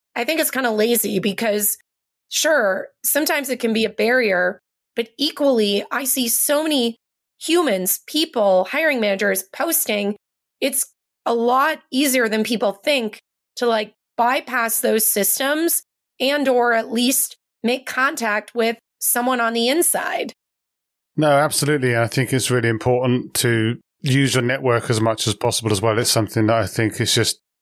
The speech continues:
Speaker 2: I mean, not just for jobs, obviously, just in general, I think networks are so important.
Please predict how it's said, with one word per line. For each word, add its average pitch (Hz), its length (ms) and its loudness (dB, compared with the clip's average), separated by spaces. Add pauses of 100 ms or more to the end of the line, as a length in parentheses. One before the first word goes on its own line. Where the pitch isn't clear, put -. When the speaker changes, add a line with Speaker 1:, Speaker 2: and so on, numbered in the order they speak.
(120)
Speaker 2:
I 151 60 -2
mean, 123 500 0
not 135 340 0
just 123 300 0
for 117 80 -2
jobs, 117 320 2
obviously, 113 340 0
just 107 220 0
in 113 120 4
general, 113 280 2
I 104 40 0
think 113 180 0
networks 113 460 0
are 117 40 0
so 117 140 2
important. 110 540 0